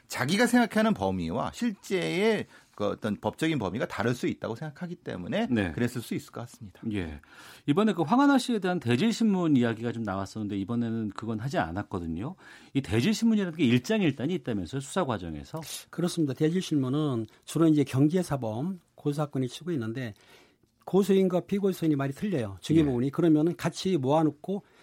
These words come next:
Speaker 3: 그 수사관이 물어보는 거예요. 질문할
Speaker 2: 음.
Speaker 3: 때 그 두들이 있다 보면은 질문 자체를 이해 못할 수도 있지만 질문할 때 좀 틀려요. 그러니까
Speaker 2: 네.
Speaker 3: 이 사람이 말하는 거를 피고소인이 다르게 말하면은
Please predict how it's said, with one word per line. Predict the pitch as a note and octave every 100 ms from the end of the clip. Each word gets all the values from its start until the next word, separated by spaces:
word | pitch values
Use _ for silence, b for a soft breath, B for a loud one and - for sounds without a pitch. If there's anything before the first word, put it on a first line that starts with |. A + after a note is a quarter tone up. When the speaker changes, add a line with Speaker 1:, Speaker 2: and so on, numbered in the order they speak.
| b
Speaker 3:
그 | - D3
수사관이 | C#3 G#3 G3 F3
물어보는 | D3 D#3 E3 D#3+ B2+
거예요. | A2+ A2+ F3
질문할 | - E3 F3+ F3+
Speaker 2:
음. | F#3+
Speaker 3:
때 | F#3+ D3+ G#2 b b b -
그 | E3+ E3 D#3+ D3
두들이 | F#3 F3+ G3
있다 | E3+ G#3+ G3
보면은 | F3 F3 F#3+ A3+ A3
질문 | - G3 G3
자체를 | F3 - E3 D#3 D#3 E3 G3+
이해 | E3+ F3+
못할 | E3 D3+ F3
수도 | D#3 C#3+
있지만 | - C#3+ C3+
질문할 | B2 F3 F3+ F3
때 | D#3+
좀 | D#3+
틀려요. | - C#4+ E3 G#2
그러니까 | - G#2 F2+
Speaker 2:
네. | C#2+ B D#3
Speaker 3:
이 |
사람이 | E3 G#3 G#3+ A3
말하는 | F#3+ F3 F3 E3
거를 | E3+ F#3+ A3+ -
피고소인이 | A3+ A3+ G#3 E3+ F3 A3+ A#3+ b b
다르게 | - E3 G3+
말하면은 | F#3+ F3 D#3+ F#3+ C#3